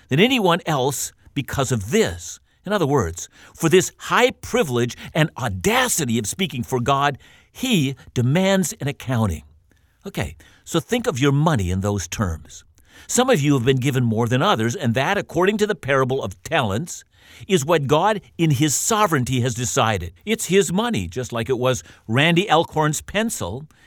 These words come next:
and he can do what he wants with it. Now, just so that we're clear, so that there's no whining about this thing, please note that if you have a car or an automobile, you're among the wealthiest people on the planet. Okay, now, the fifth principle from these parables.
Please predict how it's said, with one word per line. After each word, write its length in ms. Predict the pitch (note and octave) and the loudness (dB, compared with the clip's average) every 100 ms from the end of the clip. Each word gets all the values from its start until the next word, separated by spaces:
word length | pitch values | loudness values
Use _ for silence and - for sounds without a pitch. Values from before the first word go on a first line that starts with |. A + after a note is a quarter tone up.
| - - | -12 0
and 120 | D3 | 2
he 100 | B3+ | 2
can 160 | C#4 | 2
do 240 | E3+ A3 C4 | 2 2 0
what 260 | A#3 F3 | -2 -4
he 120 | D#3+ F3+ | -4 -4
wants 400 | A#2+ A2+ A2+ - | -2 -2 -2 -4
with 240 | G2 E2+ | -6 -6
it. 140 | - - _ _ - | -12 -18 _ _ -6
Now, 100 | C3 | -2
just 220 | C3 D#3 | -2 -2
so 80 | F3 | 0
that 120 | G3 | 0
we're 120 | G3+ | 0
clear, 460 | G3 - A2 E2+ A#2 - - | -2 -4 -4 -4 -10 -16 -20
so 140 | - E3+ | -2 2
that 160 | E3+ | 2
there's 200 | E3+ D#3+ | 4 4
no 160 | E3+ G3 | 6 6
whining 480 | D3 D#3 G#3 A3 A#3 | 6 4 6 6 4
about 300 | F3 G3+ G3+ | 4 4 2
this 160 | G#3 | 0
thing, 200 | - F#3+ | 2 0
please 320 | E3+ C#4 A#3+ | -2 -6 -4
note 220 | C#3+ C3 B2+ | 0 0 0
that 160 | C3+ - - | -4 -6 -12
if 160 | A#3+ G#3+ | -8 -2
you 140 | C4 | 2
have 140 | B3 | 2
a 40 | A#3+ | 2
car 400 | - G#3 A#3 G3+ | 0 2 4 4
or 80 | C3+ | 2
an 100 | C#3+ | 2
automobile, 760 | E3+ G#3 G#3 F#3 G#3+ B3 A3+ - _ _ _ | 0 2 2 0 0 -2 -2 -8 _ _ _
you're 180 | D#3+ C4 | 2 4
among 220 | A#3 G#3+ | 6 6
the 100 | F#3+ | 4
wealthiest 760 | F#3 G#3 A#3+ A#3 A#3 G#3 - - | 6 6 6 4 0 0 -2 -6
people 420 | B3 B3 A3 E3 | -6 -6 -6 -6
on 80 | D3+ | -6
the 80 | |
planet. 500 | - - D#3 A2+ E2+ - _ _ _ _ _ - | -8 -8 -6 -6 -8 -16 _ _ _ _ _ -14
Okay, 240 | - G#2+ | -4 0
now, 200 | A#2 A#2 - - | 2 0 -4 -6
the 100 | - | -4
fifth 380 | C#3 - A#3 - | -2 -2 -4 -4
principle 440 | - A2+ - F#2 G#2 | -2 -2 -2 -6 -4
from 180 | A2+ | -2
these 180 | G#2+ A2 | -2 -2
parables. 680 | - A#2+ G#2 F2 E2+ - - | -2 0 0 0 -6 -14 -20